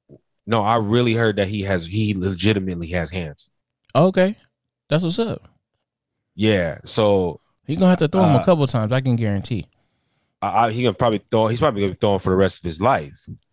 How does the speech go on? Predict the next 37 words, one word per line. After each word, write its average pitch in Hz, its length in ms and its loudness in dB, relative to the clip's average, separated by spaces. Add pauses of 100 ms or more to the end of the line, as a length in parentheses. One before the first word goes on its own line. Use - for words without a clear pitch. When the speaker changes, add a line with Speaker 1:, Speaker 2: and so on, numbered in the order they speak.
(360)
Speaker 2:
Hey. 90 220 0
Speaker 1:
sure. 98 380 0 (340)
But 123 100 2
I 139 140 0
heard, 151 440 2
I 123 140 2
did 135 240 0
hear 139 280 2
that 101 160 0
he 131 200 -4
does 120 360 4
have, 113 320 2
like, 95 280 0 (380)
he 123 180 0
has 117 260 2
certified 113 520 0
hands. 92 440 -6 (600)
He 90 40 -8
Speaker 2:
Okay. 113 140 2
Speaker 1:
has 104 200 2
mixed 113 300 -2
a 98 40 -8
couple 104 260 0
people. 78 420 -2 (420)
Speaker 2:
Okay, 180 340 -2 (120)
well, 143 320 -4
you 127 140 2
know, 160 240 0 (140)
I, 104 220 -4
I, 110 220 -2
Speaker 1:
And 107 100 2
he 139 60 4
Speaker 2:
I - 20 2
Speaker 1:
from 170 140 2
Chicago, 143 640 2
you 131 100 -2
know, 139 360 0